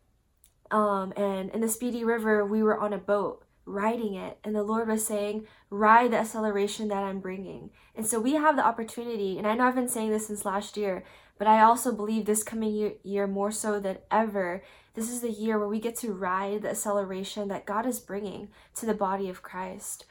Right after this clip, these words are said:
And it's the opportunity where we really get to partner with God. And I'm also, you know, believing too, um, I think this was a couple months ago when I was praying,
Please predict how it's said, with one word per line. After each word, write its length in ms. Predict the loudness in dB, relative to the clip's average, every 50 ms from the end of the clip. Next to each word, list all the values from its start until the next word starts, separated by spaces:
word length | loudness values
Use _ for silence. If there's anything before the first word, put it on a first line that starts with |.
| -20 -20 -20 -20 -20 _ _ -4
And 180 | -2 0 0
it's 120 | 0 2 2
the 60 | 2
opportunity 560 | 0 0 0 -4 -4 -2 -2 0 0 -2 -2
where 180 | 0 0 0 0
we 120 | 0 0
really 280 | 0 0 0 0 0 -2
get 120 | -4 -4
to 80 | -8 -10
partner 320 | -8 -6 -6 -6 -4 -2
with 200 | -4 -4 -4 -6
God. 300 | -6 -4 -2 -2 -2 -2
And 140 | -2 -2 -2
I'm 180 | -2 -4 -4 -2
also, 480 | -2 -2 -2 -2 -2 0 2 2 0 0 -4 -10 -20 -20 _ -8
you 100 | -2 0
know, 80 | 0
believing 480 | 0 0 0 -2 0 -2 -2 0 -2 -2
too, 300 | -2 -4 -2 -2 0 0
um, 520 | 0 -2 -4 -4 -6 -6 -8 -10 -14 -16 -18 _ _ _ _ -16
I 40 |
think 160 | -14 -10 -6 -4
this 80 | -4
was 100 | -4 -4
a 40 | -4
couple 240 | -6 -4 -2 -2 0
months 280 | 0 0 -2 -2 -4
ago 180 | -6 -4 -4 -4
when 100 | -2 -2
I 80 | -4 -4
was 120 | -6 -8
praying, 500 | -10 -12 -10 -8 -6 -4 -4 -4 -6 -8